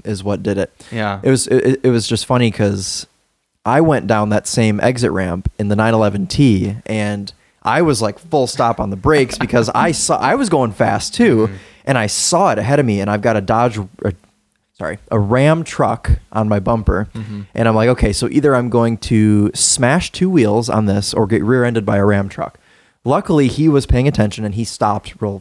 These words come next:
Speaker 1: he, like,
Speaker 2: Sure.
Speaker 1: came to a stop with me, but I went over it at, like, one mile an hour, and it was
Speaker 2: Mm-hmm.
Speaker 1: still, like, boom, boom, boom.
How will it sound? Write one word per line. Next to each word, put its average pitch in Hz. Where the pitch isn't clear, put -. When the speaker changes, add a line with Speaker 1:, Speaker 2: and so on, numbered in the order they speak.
Speaker 1:
he, 113
like, 98
Speaker 2:
Sure. 120
Speaker 1:
came 123
to 110
a 101
stop 101
with 104
me, 101
but 101
I 107
went 104
over 101
it 98
at, -
like, 101
one 101
mile 92
an 101
hour, 101
and 95
it 113
was 92
Speaker 2:
Mm-hmm. 95
Speaker 1:
still, 117
like, 87
boom, -
boom, 104
boom. 98